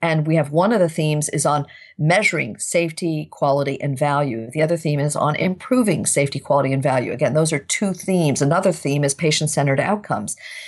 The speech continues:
And so we're seeing more and more of this explication of this continuum of research, of sort of intervention and evaluation, from quality improvement, straight Q I, to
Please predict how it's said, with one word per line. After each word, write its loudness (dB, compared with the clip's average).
And 0
so 4
we're 0
seeing -2
more 4
and 2
more 6
of 2
this 2
explication 0
of 0
this 0
continuum 2
of -2
research, 2
of 2
sort -2
of -2
intervention 0
and 0
evaluation, 0
from -2
quality 2
improvement, -2
straight 0
Q 0
I, 2
to 0